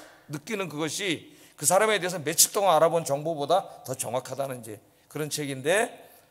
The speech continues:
어, 그래서 블링크예요, 블링크. 근데 우리의 그 직관의 능력을 방해하는 방해꾼이 뭐냐면은 편견이에요. 편견이 쳐들어오면은 이걸 뒤집는 거예요. 그래서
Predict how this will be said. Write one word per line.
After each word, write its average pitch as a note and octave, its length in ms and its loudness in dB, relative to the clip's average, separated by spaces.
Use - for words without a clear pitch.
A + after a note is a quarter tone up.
어, - 560 -10
그래서 E3 180 -4
블링크예요, F3+ 500 -2
블링크. A2 520 -12
근데 G3 160 4
우리의 G#3+ 420 0
그 F3 80 -6
직관의 B3+ 560 10
능력을 G3+ 380 0
방해하는 E3+ 540 0
방해꾼이 D3+ 480 -6
뭐냐면은 C3 540 -6
편견이에요. F3 640 -8
편견이 A3 380 -4
쳐들어오면은 E3+ 720 -2
이걸 C#3 160 -8
뒤집는 B2+ 440 -6
거예요. G2 160 -12
그래서 D#3+ 360 -2